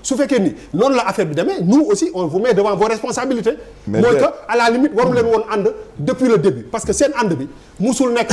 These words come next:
Speaker 1: ànd boo xam ne c'est productif par rapport ak avenir bi ngeen bëggal Sénégal. Yéen a ne, yéen a, Yewwi Askan Wi, da ngeen, vous gagnez ensemble, vous gouvernez ensemble.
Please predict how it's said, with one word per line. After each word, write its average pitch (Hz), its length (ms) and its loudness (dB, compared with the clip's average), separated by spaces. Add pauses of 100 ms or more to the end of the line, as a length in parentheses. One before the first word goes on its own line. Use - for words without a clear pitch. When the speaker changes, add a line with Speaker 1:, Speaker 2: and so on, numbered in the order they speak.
Speaker 1:
ànd 208 160 2
boo 185 140 0
xam 170 200 -6
ne 156 60 -4 (240)
c'est 220 240 -4
productif 214 540 -2
par 220 100 0
rapport 196 260 -2
ak 190 100 -6 (240)
avenir 190 360 0
bi 151 120 -4
ngeen 185 180 2
bëggal 165 240 -2
Sénégal. 151 380 -4 (200)
Yéen 208 200 2
a 202 60 2
ne, 196 100 0
yéen 190 240 2
a, 202 80 0
Yewwi 190 240 2
Askan 170 240 -6
Wi, 175 100 -4 (200)
da 165 100 2
ngeen, 196 160 2
vous 175 100 -4
gagnez 196 240 0
ensemble, 175 360 -4
vous 160 80 -2
gouvernez 165 380 0
ensemble. 135 280 -10